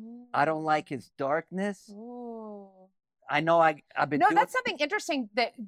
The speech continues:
Speaker 2: can segue what, you know, into stuff that we wanna talk about because, you know, as actors on a daytime show, especially how quick we work now and playing, um, two of the people who work a great deal, w-, we're not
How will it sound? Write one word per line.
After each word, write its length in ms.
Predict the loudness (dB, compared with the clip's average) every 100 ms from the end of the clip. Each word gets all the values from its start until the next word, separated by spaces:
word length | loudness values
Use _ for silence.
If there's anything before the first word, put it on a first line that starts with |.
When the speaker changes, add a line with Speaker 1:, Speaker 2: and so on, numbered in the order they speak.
| -12
Speaker 2:
can 120 | -8 -6
segue 440 | 0 0 2 2
what, 220 | 2 0 -2
you 100 | -4
know, 140 | -4 -4
into 280 | -4 -4 -6
stuff 280 | -4 -4 -2
that 140 | -6
we 160 | -4 -4
wanna 220 | -4 -6
talk 260 | -6 -6
about 300 | -4 -4 -4
because, 380 | -6 -8 -8 -8 -14 _ _ _ _ _ _ _ -6
you 120 | 0
know, 140 | 2
as 200 | 2 -2 0
actors 360 | -2 -2 -4 -4
on 120 | -4
a 60 | -4
daytime 380 | -6 -8 -10
show, 220 | -8 -6 -6
especially 440 | -6 -6 -6 -8
how 180 | -8 -10 _
quick 260 | -8 -8 -10 _
we 180 | -12 -10
work 260 | -6 -8 -8
now 260 | -8 -8 -8
and 240 | -6 -6 -6 _ _
playing, 480 | -6 -4 -4 -4 -8 _ _
um, 360 | -10 -8 -10 -14 _ _ _ _ _
two 100 | -8 -6
of 80 |
the 80 | -4
people 240 | -6 -4 -2
who 100 | -2
work 260 | -2 -2
a 80 | -6
great 300 | -6 -6 -6
deal, 400 | -6 -6 -6 -12 _ _ _ _ _ _ _ _ _ _ _ _ -16
w-, 180 | -16 -14
we're 200 | -6 -4
not 220 | 0 -2